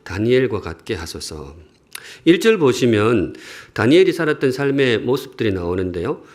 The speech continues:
다리오가 자기의 뜻대로 고관 백이십 명을 세워 전국을 통치하게 하고, 다리오 황제 때 일인데 전국을 백이십 개 구역으로 나누었다고 해요.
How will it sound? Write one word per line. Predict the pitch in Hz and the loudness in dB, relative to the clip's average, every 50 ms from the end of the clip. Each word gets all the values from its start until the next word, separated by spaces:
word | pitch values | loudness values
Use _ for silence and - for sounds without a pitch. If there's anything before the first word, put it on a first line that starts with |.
| - - _ | -20 -16 _
다리오가 | - 107 117 151 165 160 147 147 143 135 | 0 2 4 6 4 4 4 4 2 2
자기의 | - 135 135 139 147 151 147 143 143 | 0 -2 -2 0 2 2 2 2 2
뜻대로 | 147 143 139 - 143 135 127 127 120 | 0 -2 0 2 2 2 4 2 0
고관 | 120 - 110 110 117 135 135 135 131 131 | 0 0 -2 0 2 2 2 0 0 2
백이십 | 113 117 143 139 127 135 143 143 - 165 | 2 0 0 2 0 -4 -4 0 2 2
명을 | 165 160 156 151 147 139 127 | 4 4 4 4 4 2 2
세워 | 127 - 127 127 117 110 110 127 139 135 | 0 -2 -2 0 2 2 0 0 -2 -4
전국을 | - - 131 143 151 147 135 131 123 147 156 156 151 | -2 0 2 2 2 2 0 0 0 0 0 0 -2
통치하게 | - 160 165 175 175 170 - 170 156 131 113 98 92 95 | 0 2 4 4 2 2 0 -2 -2 0 -2 -2 -2 -4
하고, | 90 85 92 76 87 80 73 71 71 76 - - - - - - _ _ | -6 -6 -8 -8 -8 -8 -8 -8 -10 -14 -18 -20 -20 -20 -20 -20 _ _
다리오 | - 101 127 185 208 196 | -4 -2 2 4 4 4
황제 | 170 185 202 220 208 175 156 131 - - | 4 2 0 0 0 0 -2 -2 -2 -2
때 | - 113 107 | 0 2 2
일인데 | 104 - 107 98 107 101 101 95 92 90 92 110 107 87 78 - - - - - _ - 104 | 2 0 -2 -2 -2 -2 -2 -2 -4 -4 -4 -4 -6 -6 -8 -12 -18 -20 -20 -18 _ -12 -10
전국을 | - - 151 170 185 156 147 139 135 123 - | -4 0 2 2 2 0 2 0 -2 -2 0
백이십 | 113 127 170 160 156 165 185 - 208 - - | 0 0 0 0 -2 -4 -4 -4 -6 -2 0
개 | 190 151 | 0 0
구역으로 | - - 139 135 131 123 117 95 | 0 -2 -2 0 0 0 -2 -4
나누었다고 | 92 87 107 113 107 - - 95 85 82 80 | -4 -4 -2 -4 -4 -4 -6 -8 -8 -6 -8
해요. | 76 85 107 151 165 | -8 -8 -8 -8 -10